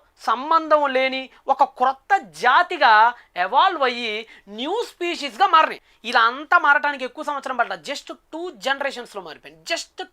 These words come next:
టూ జనరేషన్స్ అంతే. పంతొమ్మిది వందల ఎనభై ఒకటిలో ప్రారంభమైందా, just టూ జనరేషన్స్‌లో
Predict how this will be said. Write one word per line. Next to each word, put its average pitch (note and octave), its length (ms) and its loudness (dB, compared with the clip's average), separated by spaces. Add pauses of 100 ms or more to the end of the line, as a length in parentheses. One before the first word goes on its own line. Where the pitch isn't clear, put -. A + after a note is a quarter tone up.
టూ C4+ 120 -12
జనరేషన్స్ G3 520 -10
అంతే. D3+ 200 -20 (360)
పంతొమ్మిది C#4+ 420 -2
వందల C#4+ 180 -2
ఎనభై A#3+ 260 2
ఒకటిలో C#4 260 2
ప్రారంభమైందా, B3+ 560 0 (280)
just D4+ 280 -2 (160)
టూ G4+ 140 0
జనరేషన్స్‌లో D#4 720 -2